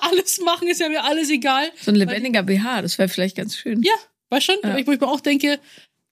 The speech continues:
Speaker 1: m, we-, sobald, solange du glücklich bist und das nicht bereust, so, ist doch alles super. Auch wenn du es bereust, musst du dann selber dann wieder mit damit klarkommen. Ach, solange du, das ist doch einfach, das ist doch vollkommen egal, wer was wie wo hat.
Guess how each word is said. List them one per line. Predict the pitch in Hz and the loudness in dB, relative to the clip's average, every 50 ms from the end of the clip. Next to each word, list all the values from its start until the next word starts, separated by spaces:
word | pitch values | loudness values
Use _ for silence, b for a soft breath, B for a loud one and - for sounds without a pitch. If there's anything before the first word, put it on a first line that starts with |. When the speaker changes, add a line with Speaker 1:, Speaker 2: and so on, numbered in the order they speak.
| _ _ _ _ _ - | _ _ _ _ _ -6
Speaker 1:
m, | 226 226 220 202 190 - | -4 -4 -4 -6 -8 -8
we-, | 220 196 - - | -8 -8 -8 -8
sobald, | - - 262 233 - 233 262 294 233 233 | -4 -2 -2 0 2 2 2 2 0 -2
solange | 269 254 254 294 349 | -2 0 0 2 2
du | 349 339 | 2 2
glücklich | 339 302 294 - 269 233 - - | 2 0 0 0 -2 -4 -2 0
bist | 185 185 185 - - - | 0 0 0 -2 -4 -8
und | 214 196 | -8 -6
das | 226 - 269 | -2 2 2
nicht | 285 285 - - | 2 2 2 0
bereust, | 269 240 214 226 269 254 233 202 - - - - | -2 0 2 2 4 4 2 2 -2 -4 -2 -2
so, | - 220 190 180 180 | 0 0 0 -2 -4
ist | - 220 - - | -6 -6 -4 -4
doch | 233 220 - | -4 -2 0
alles | 240 294 302 320 - - | 2 2 2 2 2 2
super. | - 320 320 320 - 190 170 165 - _ _ _ _ _ _ _ _ - - | 2 0 0 0 -2 -6 -6 -8 -12 _ _ _ _ _ _ _ _ -6 -2
Auch | - 247 - 277 | 0 0 2 4
wenn | 302 294 | 4 4
du | 311 | 4
es | - | 2
bereust, | - 247 202 214 208 208 226 | 0 -2 -2 -2 -2 -2 -2
musst | 226 220 233 | -2 0 0
du | 220 | 0
dann | 226 226 | 0 2
selber | 233 277 254 254 208 | 2 2 2 2 2
dann | 196 190 | 0 0
wieder | 202 196 190 | 0 0 0
mit | 190 180 - | 0 0 0
damit | 240 233 233 | 0 0 2
klarkommen. | - 226 240 220 - - 269 277 302 - B B B - | 0 0 0 0 0 0 0 0 0 -4 B B B -4
Ach, | 254 226 | -4 -2
solange | - 247 220 330 330 381 370 285 | 0 0 0 2 2 2 2 4
du, | 254 320 320 302 B B B B B | 4 2 2 0 B B B B B
das | - 285 | 0 2
ist | 262 | 2
doch | 277 254 | 2 2
einfach, | 247 254 226 247 220 | 2 2 0 -2 -2
das | 233 - | -4 -4
ist | 226 - - | -2 0 0
doch | 220 - | 0 2
vollkommen | - 262 247 - - 196 196 | 2 2 2 2 2 0 2
egal, | 214 190 254 277 269 220 | 2 2 2 2 2 0
wer | 190 202 196 190 | -2 -2 -2 -2
was | - - - 208 | -2 -2 0 2
wie | 214 220 196 | 2 2 2
wo | 190 180 170 170 | 0 -2 -2 -2
hat. | 220 208 190 - - | -4 -4 -6 -8 -14